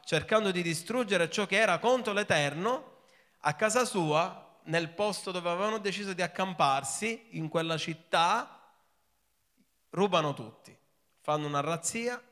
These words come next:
i rapiscono mogli e figli di tutti e parlavano di lapidarlo, talmente erano arrabbiati con Davide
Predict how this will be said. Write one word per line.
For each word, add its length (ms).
i 100
rapiscono 640
mogli 440
e 60
figli 380
di 120
tutti 280
e 60
parlavano 500
di 120
lapidarlo, 680
talmente 960
erano 340
arrabbiati 480
con 240
Davide 640